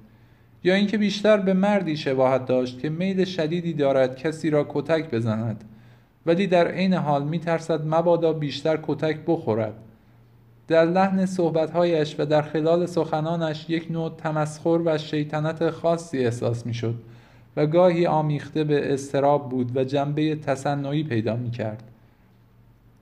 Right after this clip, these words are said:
او با چنان لرزه‌ای سخن گفت و چنان دیدگانش از هم باز شد که آلیوشا بی اختیار قدمی به عقب نهاد.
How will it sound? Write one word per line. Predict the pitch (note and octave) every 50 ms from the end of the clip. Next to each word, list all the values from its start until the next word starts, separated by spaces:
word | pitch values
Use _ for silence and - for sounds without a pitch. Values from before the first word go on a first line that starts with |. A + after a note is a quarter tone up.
| _ _ _ _ _ _ _ _ _ _ _ _ _ _ _ _ _ _ _ _ _ _ _ _
او | - G#3+ A3
با | G#3+ G#3 F#3+
چنان | G3 - F#3+ F#3 F#3 F#3 F3+ F3+ F3+
لرزه‌ای | F3+ F3 F3 E3+ E3+ F3 F#3 G#3+ A3
سخن | F3+ - F#3 E3+ - F#3 F#3 F#3 F3+
گفت | F3 F3 E3+ E3+ E3 E3+ -
و | F3 D#3+
چنان | D#3+ - - E3 E3 F3+ G3 F#3+
دیدگانش | F#3 F3+ E3+ D#3+ D#3 D#3 D#3+ D#3 D#3 D#3 D#3 D#3 D#3 -
از | E3 D#3+ D3+ D3+
هم | D#3 D#3 D3+ D3
باز | C#3+ D3+ D3+ D3+ D3+
شد | - - D3+ D3 -
که | - D#3+
آلیوشا | D#3 D#3 D3+ D3+ D3+ D3+ - E3+
بی | E3+ D#3+ D#3+ D#3
اختیار | D#3 D3+ - - D#3 D#3 D#3 D#3+
قدمی | D#3 - D3+ D3 D#3 D#3+ E3 E3+ E3+ D#3+
به | C#3+ C#3+ D3
عقب | C#3 C#3 C3+ D3 D3+ D3 C#3
نهاد. | C3 B2+ A#2 A#2 A#2 A#2 A#2